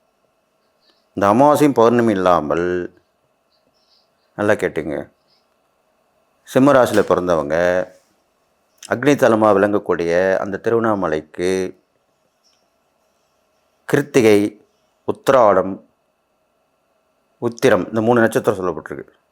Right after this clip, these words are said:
இது சூரியனு-, சூரியனுடைய நட்சத்திரம். இந்த மூணு நட்சத்திரத்துல ஏதாவது ஒரு நட்சத்திரம் அன்னைக்கு போயிட்டு வந்தீங்கன்னா அவ்வளோ விசேஷமா சொல்லப்பட்டிருக்கு. ஏன்னா சூரியனுடைய ராசியில பிறந்த நீங்க சூரிய நட்சத்திரம்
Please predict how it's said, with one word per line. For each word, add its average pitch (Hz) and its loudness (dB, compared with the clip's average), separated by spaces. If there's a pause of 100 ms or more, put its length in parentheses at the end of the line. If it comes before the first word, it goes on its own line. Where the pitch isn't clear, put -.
இது 143 -2
சூரியனு-, 110 -2
சூரியனுடைய 110 0
நட்சத்திரம். 78 -10 (580)
இந்த 120 0 (100)
மூணு 156 4
நட்சத்திரத்துல 131 -2
ஏதாவது 117 4
ஒரு 110 0
நட்சத்திரம் 104 -4
அன்னைக்கு 101 -6 (360)
போயிட்டு 120 -4
வந்தீங்கன்னா 90 -6 (680)
அவ்வளோ 117 0
விசேஷமா 104 -4
சொல்லப்பட்டிருக்கு. 73 -8
ஏன்னா 160 2 (100)
சூரியனுடைய 180 2 (840)
ராசியில 123 2
பிறந்த 117 -2
நீங்க 113 -2 (960)
சூரிய 185 2
நட்சத்திரம் 110 -2